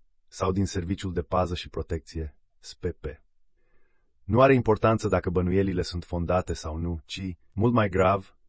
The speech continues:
că aceste acuzații, care inundă mediile publice de informare și rețelele sociale, ilustrează prăbușirea încrederii populare în capacitățile noastre de apărare și în onestitatea instituțiilor de forță. Individualismul exacerbat, creat de noul tip de societate cu mediile ei de informare cu tot,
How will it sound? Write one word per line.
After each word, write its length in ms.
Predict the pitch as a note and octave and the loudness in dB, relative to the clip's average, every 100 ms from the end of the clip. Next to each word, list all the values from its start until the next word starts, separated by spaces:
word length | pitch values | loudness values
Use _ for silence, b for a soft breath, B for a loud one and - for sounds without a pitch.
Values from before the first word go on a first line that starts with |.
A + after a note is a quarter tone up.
| - | -10
că 100 | - | -2
aceste 360 | F#2 - A2+ A2 | -2 0 2 2
acuzații, 600 | G2 F2 F2+ F2+ - D#2 | 2 -2 -2 -2 -4 -12
care 260 | - F2 | -8 -4
inundă 340 | F2 G2 A2 F#2 | -2 0 2 2
mediile 400 | F#2 F#2+ F#2 F2 | 0 0 -2 -2
publice 420 | - F#2+ F#2+ F2+ | -4 -6 -6 -6
de 100 | D#2+ | -4
informare 560 | D#2+ - E2 F2+ F#2 E2 | -6 -6 -4 -2 -2 -4
și 140 | - | -6
rețelele 420 | D#2+ - F#2+ F2 | -8 -4 -4 -4
sociale, 640 | - D#2+ - F2 F#2 F#2 - | -6 -10 -6 -4 -4 -6 -8
ilustrează 560 | - G2 G#2 A2 A#2 A#2+ | -4 -4 0 6 6 6
prăbușirea 540 | G#2+ F#2+ F#2 A2+ G#2+ | 0 -2 -2 0 2
încrederii 460 | G2 F2 G2+ F#2+ F2+ | 2 2 2 2 -2
populare 520 | F2+ - F2 F2+ F2+ | -4 -4 -2 0 0
în 80 | E2 | -2
capacitățile 720 | F2 - E2 - G2 - F2 | -6 -6 -6 -4 -6 -4 -4
noastre 420 | E2+ F2 - F2 | -2 -2 -4 -6
de 100 | E2 | -4
apărare 500 | D#2+ - E2 F2 F2 | -4 -4 -2 0 0
și 140 | - E2+ | -4 -6
în 80 | |
onestitatea 600 | E2 E2 - D#2 F2+ - | -6 -6 -8 -6 -4 -2
instituțiilor 600 | E2+ - - F2 E2+ E2 D2+ | -6 -6 -10 -10 -8 -8 -6
de 80 | |
forță. 480 | D#2 - - - - _ _ _ _ _ _ _ _ - | -10 -12 -14 -14 -20 _ _ _ _ _ _ _ _ -6
Individualismul 800 | G2+ G2+ G#2 G#2 G#2 A#2 C#3+ A2 | -2 0 4 6 6 4 2 0
exacerbat, 840 | F2+ F#2+ - E2 F2+ G2 - - | 2 0 0 0 0 0 -6 -18
creat 300 | - F#2+ G2+ | -2 4 4
de 100 | F#2+ | 4
noul 280 | F#2+ G2 F#2 | 0 2 0
tip 180 | - F2 | -4 -6
de 60 | E2+ | -6
societate 600 | F#2 - E2 F2 E2+ D#2+ | -6 -8 -4 -2 -2 -6
cu 140 | - | -6
mediile 360 | E2+ F2+ F2 E2 | -4 -2 -2 -2
ei 100 | E2 | -4
de 80 | |
informare 500 | E2 D#2 E2 E2+ D#2 | -6 -6 -6 -6 -6
cu 140 | D#2+ E2+ | -6 -10
tot, 420 | - F#2 - | -6 -6 -6